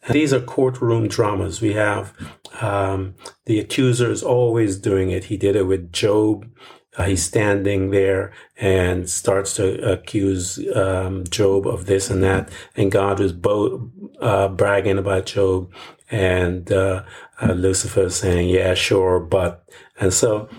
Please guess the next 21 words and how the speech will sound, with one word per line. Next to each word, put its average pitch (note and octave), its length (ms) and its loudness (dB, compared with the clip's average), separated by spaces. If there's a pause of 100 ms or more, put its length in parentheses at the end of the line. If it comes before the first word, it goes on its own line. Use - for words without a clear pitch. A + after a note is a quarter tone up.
he D3 140 -8
continues C3+ 720 0
to A#2+ 80 -6
do G#2+ 220 2
that G2+ 440 -2
on G#2 180 0
our F#2+ 280 2
behalf. F#2+ 600 -4 (380)
But G#2+ 380 0
the - 60 0
Bible G#2 340 0
tells G2+ 360 -2
us F#2+ 260 -4 (300)
that F#2+ 500 0
we G#2 160 0
have G2 200 2
an G2 140 -2
advocate. G2+ 720 -2 (380)
We A2+ 80 -2
have G2+ 200 0
one G2 420 2